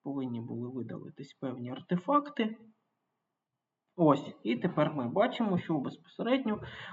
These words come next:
у нас зберігається єдиний графік. Все правильно. Так. За замовчуванням ми можемо змінювати. Бачимо, що в нас такий достатньо,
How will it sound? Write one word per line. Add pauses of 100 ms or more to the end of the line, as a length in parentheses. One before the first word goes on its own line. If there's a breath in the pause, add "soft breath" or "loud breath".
(100)
у
нас
зберігається
єдиний
графік.
Все
правильно. (520 soft breath)
Так. (1600)
За
замовчуванням
ми
можемо
змінювати.
Бачимо,
що
в
нас
такий
достатньо,